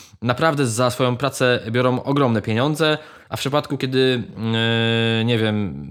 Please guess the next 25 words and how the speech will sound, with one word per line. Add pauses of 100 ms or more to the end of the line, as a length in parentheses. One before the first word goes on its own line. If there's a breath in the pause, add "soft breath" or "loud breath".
dochodzi
do
jakichś
takich,
y,
rzeczy
z-,
y,
związanych, (500 loud breath)
y,
z
jakimiś
festiwalami
czy
wydarzeniami
związanymi (120)
z
S
B
M,
to (360 loud breath)
gdzieś
tam (160)
słyszę,
że